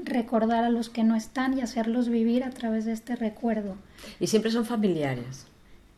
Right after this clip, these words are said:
Speaker 1: Son familiares o buenos amigos también.
Speaker 2: Ujú.
Speaker 1: Y muchas veces la gente, si tiene algún artista o algún poeta que haya muerto, también en el altar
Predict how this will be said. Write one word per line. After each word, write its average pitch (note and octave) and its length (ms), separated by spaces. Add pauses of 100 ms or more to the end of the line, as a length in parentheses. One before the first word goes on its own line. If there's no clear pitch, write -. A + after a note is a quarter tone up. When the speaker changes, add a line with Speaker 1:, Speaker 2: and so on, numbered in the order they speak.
(160)
Speaker 1:
Son C#4+ 280
familiares D#4 600
o C#4 80
buenos A#3+ 340
amigos A3 520
también. G#3+ 540
Speaker 2:
Ujú. F3+ 100 (260)
Speaker 1:
Y B3+ 120
muchas C#4 420
veces D#4 580 (600)
la A#3 240
gente, B3+ 640 (540)
si - 220
tiene A#3+ 340
algún A#3 240
artista A#3+ 1000 (540)
o A#3 280
algún G#3+ 380
poeta B3 800
que A3+ 100
haya G#3 200
muerto, C4 600 (460)
también A#3+ 500
en B3+ 120
el B3+ 120
altar D4+ 460